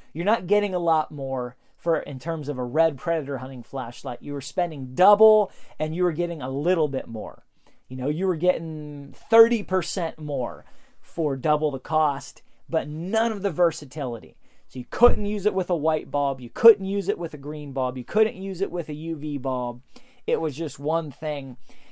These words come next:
And Sniper Hog gave you this entire system for less money and same quality, in my opinion, and, um, just the way to go.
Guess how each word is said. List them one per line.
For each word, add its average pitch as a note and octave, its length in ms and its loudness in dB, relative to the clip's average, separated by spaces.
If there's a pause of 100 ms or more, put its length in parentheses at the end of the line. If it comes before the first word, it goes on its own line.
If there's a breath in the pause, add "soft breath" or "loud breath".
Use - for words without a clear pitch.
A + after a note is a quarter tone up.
And D3+ 160 -2
Sniper G3+ 380 2
Hog F#3 280 8
gave E3+ 200 -2
you D#3+ 80 -2
this D3+ 200 -4
entire D3+ 520 -2
system G3 720 -2
for C#3+ 200 -4
less F#3 380 0
money F3 560 0 (340 soft breath)
and C#3 320 -6
same G3+ 320 -2
quality, F#3+ 560 4
in C3+ 80 -8
my C3+ 180 -4
opinion, C3+ 600 -8 (460 soft breath)
and, C3 440 -6
um, A#2+ 580 -6 (260)
just B3+ 200 2
the C#4+ 120 6
way G3 160 8
to D#3 80 -2
go. C#3+ 320 -6